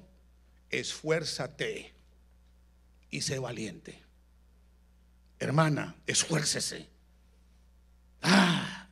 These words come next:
hermano, ya estoy harto de coronavirus. Ya estoy harto, ya. Perdón la expresión, hermanos. Perdón que esa palabra no la había dicho yo.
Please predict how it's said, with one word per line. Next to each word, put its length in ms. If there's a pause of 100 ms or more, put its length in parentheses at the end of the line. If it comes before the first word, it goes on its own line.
hermano, 560 (480)
ya 100
estoy 300
harto 520 (340)
de 120
coronavirus. 960 (3000)
Ya 160
estoy 340
harto, 300
ya. 200 (2750)
Perdón 320
la 80
expresión, 440
hermanos. 420 (1300)
Perdón 260
que 100
esa 160
palabra 300
no 100
la 80
había 140
dicho 240
yo. 100